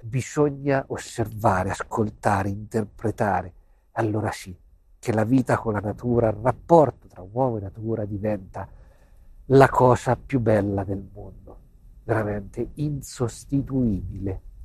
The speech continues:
Capisco anche che per raggiungere questi livelli serve tempo, studio ed dedizione, però è anche questo il bello, il percorso, il percorso che facciamo per arrivare a stare bene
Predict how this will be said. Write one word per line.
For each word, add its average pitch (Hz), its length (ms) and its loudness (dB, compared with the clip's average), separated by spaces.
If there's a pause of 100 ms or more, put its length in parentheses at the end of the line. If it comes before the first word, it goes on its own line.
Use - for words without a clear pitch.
(640)
Capisco 139 600 0
anche 117 420 0
che 107 200 0
per 98 920 2 (840)
raggiungere 120 680 4
questi 104 640 -4 (840)
livelli 123 560 6
serve 104 640 -2
tempo, 113 500 0
studio 120 440 2
ed 104 60 2
dedizione, 101 680 -4 (840)
però 135 200 4
è 156 80 6
anche 110 340 0
questo - 360 -4
il 104 60 -2
bello, 110 280 2
il 107 100 0
percorso, - 920 -2 (680)
il 113 120 -10
percorso - 440 -2
che 127 100 -4
facciamo 156 460 -4
per 127 160 -2
arrivare 127 600 2
a 123 40 0
stare 123 480 -2
bene 113 520 2